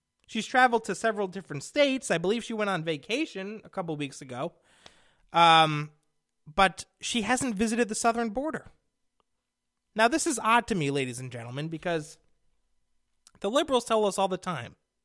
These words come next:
and they've told us for the last four years under Donald Trump, that, "Oh my God, it is so inhumane how ice treats illegal aliens. It's so, in-, you know, it's in-, inhumane, it's immoral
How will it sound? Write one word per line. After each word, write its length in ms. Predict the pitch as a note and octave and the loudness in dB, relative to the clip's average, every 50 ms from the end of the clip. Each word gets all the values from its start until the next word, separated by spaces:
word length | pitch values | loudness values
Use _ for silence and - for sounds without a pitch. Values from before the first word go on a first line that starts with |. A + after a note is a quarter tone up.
| _ _ _ _ _ _ _ _ _ _ _ _ _ _ _ _ _ _ _ _ | _ _ _ _ _ _ _ _ _ _ _ _ _ _ _ _ _ _ _ _
and 120 | F#3 F#3+ | -6 -4
they've 100 | F3+ F3+ | -4 -4
told 240 | - C4 C4 C#4 C4 | 0 0 0 0 0
us 100 | A#3 - | -2 -4
for 100 | - A3 | -6 -4
the 100 | G3+ F#3+ | -2 0
last 340 | G3 G#3 G#3+ G#3+ - - - | 2 2 2 2 0 -2 0
four 180 | A#3 A3+ A3 | 2 2 2
years 440 | A3+ A3 B3+ D4+ A3+ C3 A2+ A2 A#2+ | 0 -2 -4 -4 -4 -4 -6 -6 -4
under 160 | D#3 E3 D#3 | -2 -2 0
Donald 340 | D3 D#3+ F3 F#3+ F#3 F3 E3 | 2 2 2 2 2 0 -4
Trump, 380 | - - A#3+ F#3+ A#2 - - - A2 - _ _ _ _ _ _ _ _ _ _ _ _ _ _ _ _ _ _ _ - | -2 0 0 0 0 -2 -8 -8 -8 -10 _ _ _ _ _ _ _ _ _ _ _ _ _ _ _ _ _ _ _ 0
that, 240 | F3+ E3 D#3+ D#3+ F3 | 2 2 2 0 6
"Oh 180 | F#3 A#3 C#4 D4 | 6 8 8 8
my 240 | C4+ A#3 F3 D3+ E3 | 6 4 2 2 2
God, 400 | D3 G3+ G#3 G#3+ A3 G#3 F#3 D#3+ | 2 2 4 6 8 6 6 6
it 160 | E3 E3+ F3+ | 4 4 4
is 120 | E3+ E3 | 4 4
so 400 | - - - B3 B3+ C4+ C#4+ B3+ | 2 4 6 8 8 8 8 6
inhumane 960 | - G#3 A#3 A#3+ A#3 A3 - - A3 F#3+ F3+ F3 F3+ G#3 A#3+ C4 B3 A3 F#3+ F#3 | 2 2 2 2 2 -2 -2 0 0 2 2 4 4 4 4 4 4 4 2 2
how 320 | F3 F#3+ F3 D#3 D#3 D#3 - | 2 4 4 4 2 0 2
ice 380 | F3 G#3+ A#3+ A#3 - - - | 2 4 4 2 -2 -4 -8
treats 420 | - - G#3+ G#3+ G3+ F#3 - - F#3+ | -8 -8 -6 -6 -6 -6 -6 -6 -2
illegal 340 | F#3 G3 G#3 F3+ F#3+ F#3 | 0 0 0 2 2 4
aliens. 520 | G3 G#3+ A3 G#3 F3+ C#3+ C3 A2+ G#2+ A2 D#3 | 4 4 4 4 2 0 -2 -6 -10 -6 -6
It's 160 | F3+ E3+ - | -6 -6 -4
so, 420 | - - - C4 D4 E4 D4+ A3 - - | -6 0 6 8 8 8 8 6 0 0
in-, 180 | A#3+ C4 A#3+ - - - _ - | 0 0 0 -2 -8 -18 _ 4
you 60 | B3+ | 6
know, 120 | B3 A3+ | 6 6
it's 160 | G#3 F#3 - | 6 4 4
in-, 240 | - G#3+ A#3 G#3+ F#3+ - _ _ | 0 0 0 0 -4 -8 _ _
inhumane, 960 | B3 D#4+ F4 E4 - - C#4+ C#4 C#4 A#3+ A3 G#3+ A3+ C4 D4 D#4+ D4+ B3 G#3+ | 2 2 2 2 0 -2 -2 -2 0 0 -2 -2 0 0 2 2 2 2 0
it's 180 | F#3+ F#3 - - | 0 -2 -4 0
immoral 960 | - G#3 G#3 G3+ G3+ G#3+ A#3 B3+ C#4 C#4+ D4+ D#4+ E4 D4 G#3+ C3+ A#2 - _ | 0 0 0 0 -2 -4 0 4 6 6 8 8 6 4 2 2 0 -12 _